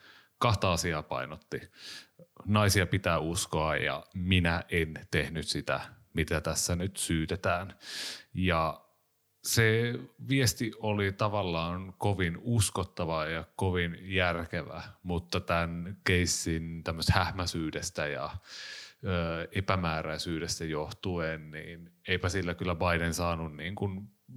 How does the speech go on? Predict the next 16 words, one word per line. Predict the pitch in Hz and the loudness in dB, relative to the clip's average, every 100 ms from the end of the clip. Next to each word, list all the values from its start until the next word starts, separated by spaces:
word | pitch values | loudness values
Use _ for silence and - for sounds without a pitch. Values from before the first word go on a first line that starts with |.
| 113 - | -8 2
puhdistettua | 90 85 82 78 - - 67 | 4 4 2 -4 -8 -4 -4
tätä, | 76 73 69 - - - - _ - | -4 -6 -8 -10 -18 -20 -20 _ 0
tätä | 85 90 | 2 2
hommaa | 73 80 78 78 76 | 2 0 -2 -2 0
tai | 78 80 | 0 0
epäilystä | - 80 76 78 73 | 0 0 0 -4 -4
itsestään | 78 80 - 85 78 | -4 -6 -4 -6 -4
pois. | 82 78 80 - - - - - - | -4 -2 -2 -4 -8 -8 -6 -6 0
No, | 104 - 101 | 0 0 2
viime | 117 107 101 | 4 6 4
yönä | 98 92 | 4 2
sitten | 90 101 | 0 -2
Tara | - 98 95 92 | 2 4 6 4
Reid | 101 90 82 - - - - - | 4 4 4 0 -6 -18 -8 4
ensimmäistä | 110 104 98 80 76 87 | 4 6 4 4 2 0
kertaa | 85 80 82 85 78 78 80 | 0 0 -2 -2 0 0 -2